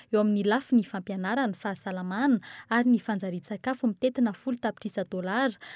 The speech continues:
na roa amby roapolo faingo fito lavitrisa ariary. Ny faritra Morony Manisy ao Tomatsiatra no handray tombontsoa mivantana amin'izany, raha toa ka commune dimy amby valopolo manerana ny faritra Vakinankaratra sy Itasy sy any amin'ny distrikan'i Betioka Atsimo sy Ampania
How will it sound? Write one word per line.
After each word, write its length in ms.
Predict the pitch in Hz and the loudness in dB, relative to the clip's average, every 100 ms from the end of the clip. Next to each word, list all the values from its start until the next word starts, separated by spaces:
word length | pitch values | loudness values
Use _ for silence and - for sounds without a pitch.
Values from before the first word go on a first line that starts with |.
| - | -4
na 160 | 220 208 | 0 2
roa 140 | 220 214 | 4 2
amby 160 | 190 | 0
roapolo 480 | 190 185 - 294 247 | -2 -2 0 0 0
faingo 260 | - 190 - | -2 -4 -4
fito 240 | - 269 226 | -4 0 0
lavitrisa 480 | 180 - 185 202 | -2 -8 -10 -8
ariary. 480 | 180 - 196 220 - - _ _ _ - - 208 | -8 -4 0 0 -2 -12 _ _ _ -20 -8 -4
Ny 160 | 202 | -2
faritra 400 | - 254 247 220 | 0 -2 0 -2
Morony 320 | 190 190 185 | -2 -2 -2
Manisy 400 | 185 185 196 - | -2 -2 -4 -2
ao 60 | 190 | -4
Tomatsiatra 580 | - 180 185 269 247 247 | -2 -8 -6 -6 -2 -2
no 80 | 202 | -2
handray 240 | 185 180 | -2 -4
tombontsoa 400 | 202 175 - 196 | -4 -6 -4 -6
mivantana 400 | 180 185 196 190 | -4 -6 -4 -4
amin'izany, 640 | 185 185 185 202 254 254 202 - - - | -4 -4 -2 0 4 4 2 -8 -18 -2
raha 140 | 214 226 | 0 2
toa 160 | 294 | 0
ka 100 | 285 | -2
commune 480 | 254 240 226 269 269 240 | 0 2 4 4 4 2
dimy 160 | 208 190 | 0 -2
amby 160 | 185 | -4
valopolo 480 | 202 185 - 220 208 | -4 -6 -6 -6 -4
manerana 400 | 190 190 185 185 | -4 -4 -4 -6
ny 80 | 185 | -6
faritra 460 | - 208 - - | -6 -6 -8 -12
Vakinankaratra 580 | 185 202 180 208 190 196 | -8 -8 -6 -6 -6 -8
sy 240 | - 190 180 | -10 -12 -6
Itasy 460 | 254 294 - - _ - - | -2 -2 -4 -14 _ -20 -12
sy 240 | - 285 | 2 4
any 80 | 277 | 6
amin'ny 160 | 233 185 | 6 2
distrikan'i 720 | 202 - 240 208 214 196 185 | -6 -4 -4 -2 -2 -2 -2
Betioka 480 | 185 180 202 196 185 | -4 -6 -6 -6 -6
Atsimo 320 | - 262 247 | -2 0 0
sy 160 | - | -2
Ampania 480 | 196 190 185 208 294 | -6 -6 0 2 0